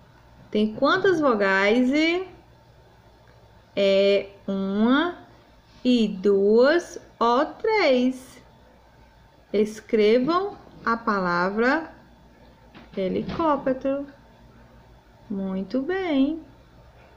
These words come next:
Caprichem, tá, gente?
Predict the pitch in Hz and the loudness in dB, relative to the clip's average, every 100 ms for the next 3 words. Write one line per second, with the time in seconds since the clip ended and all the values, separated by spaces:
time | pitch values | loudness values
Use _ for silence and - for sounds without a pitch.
0 | - - - 233 269 - 311 294 277 262 | -20 -16 -4 -4 -2 0 0 2 0 -2
1 | 233 233 240 311 359 339 247 208 - 180 | 0 0 0 0 0 0 0 -2 -6 -8
2 | 190 | -8